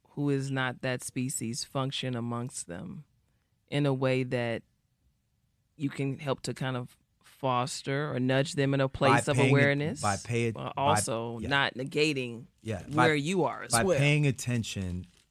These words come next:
Speaker 2: to nature. And when I say nature, meaning the sun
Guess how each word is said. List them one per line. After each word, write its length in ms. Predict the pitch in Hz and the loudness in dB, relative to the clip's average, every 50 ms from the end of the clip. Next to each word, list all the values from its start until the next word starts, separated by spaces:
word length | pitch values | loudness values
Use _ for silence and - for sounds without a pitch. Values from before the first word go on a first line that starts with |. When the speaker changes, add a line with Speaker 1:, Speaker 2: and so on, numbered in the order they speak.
| _ _ _ _ _ _ | _ _ _ _ _ _
Speaker 2:
to 120 | - 110 | -6 -4
nature. 460 | 98 98 101 95 95 - - 73 - _ _ _ _ _ _ _ _ _ _ _ _ _ | -4 -2 -4 -4 -8 -10 -14 -16 -18 _ _ _ _ _ _ _ _ _ _ _ _ _
And 100 | 110 113 | -4 -4
when 100 | 110 107 | 0 0
I 80 | 120 | 0
say 240 | 120 - - 135 113 | -2 -2 -2 -2 -2
nature, 460 | 98 98 101 120 127 127 - - 101 | 0 0 0 0 0 -2 -4 -6 -6
meaning 500 | 95 92 95 92 92 92 92 90 92 95 - _ _ _ _ _ _ _ _ _ _ _ _ _ _ _ _ _ _ _ _ _ _ _ _ _ _ _ _ _ _ _ _ _ _ _ _ _ _ _ | -4 -4 -4 -4 -6 -6 -6 -8 -10 -12 -14 _ _ _ _ _ _ _ _ _ _ _ _ _ _ _ _ _ _ _ _ _ _ _ _ _ _ _ _ _ _ _ _ _ _ _ _ _ _ _
the 80 | 98 | -12
sun 460 | - - - - - 98 95 85 78 | -10 -8 -8 -8 -6 -8 -8 -8 -10